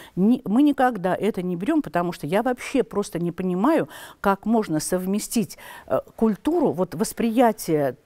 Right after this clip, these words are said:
того, что на сцене, вот с этим вот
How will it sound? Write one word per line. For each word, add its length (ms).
того, 260
что 240
на 220
сцене, 640
вот 240
с 160
этим 340
вот 240